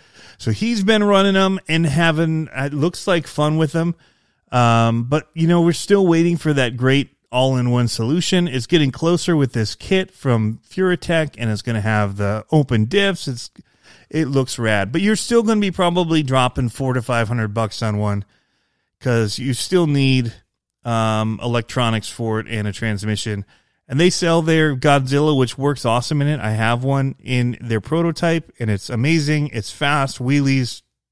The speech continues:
flips, moonwalks, all that kind of stuff. Fun truck. Um, so you'll need that. That's a hundred bucks, and then there, it's a hundred ten, and then you'll need, um, an E S C, which is another eighty bucks.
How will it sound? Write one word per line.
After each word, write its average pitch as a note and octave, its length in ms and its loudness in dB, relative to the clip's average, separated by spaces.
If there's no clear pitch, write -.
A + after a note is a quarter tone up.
flips, - 520 -4
moonwalks, C3+ 760 2
all C#3+ 160 4
that B2 180 0
kind B2 160 -2
of A2 100 -4
stuff. A2+ 360 -2
Fun D#3 280 4
truck. A#2 280 -2
Um, A#2 560 0
so - 180 -4
you'll C3+ 140 2
need D#3 300 0
that. B2 300 2
That's C3+ 180 -2
a C3+ 60 0
hundred C3+ 240 0
bucks, A#2 460 0
and B2 180 -2
then A#2+ 220 0
there, A2+ 420 0
it's - 100 -14
a - 40 -10
hundred C3 260 -2
ten, A#2 400 -2
and A#2+ 160 -2
then B2+ 140 0
you'll B2 120 0
need, A#2 260 0
um, G2+ 960 -2
an A#2 300 -6
E C3+ 160 -2
S A2+ 120 -2
C, E3 280 -4
which B2+ 220 -4
is A#2 100 -4
another A2 280 -2
eighty D#3 280 -2
bucks. C#3 480 -4